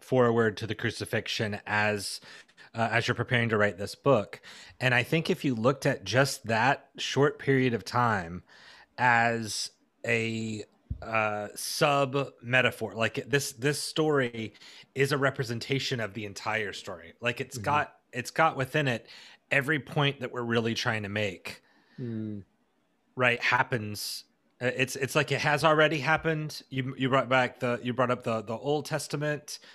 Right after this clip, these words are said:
Speaker 1: Um, here are all these things we would never have patience for.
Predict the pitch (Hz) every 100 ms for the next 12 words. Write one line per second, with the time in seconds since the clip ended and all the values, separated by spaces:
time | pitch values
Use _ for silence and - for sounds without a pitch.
0 | - - 123 117 113 113 135 143 127 135
1 | 139 127 147 143 135 - 131 131 127 120
2 | 117 113 107 135 143 - 135 - 135 135
3 | 131 127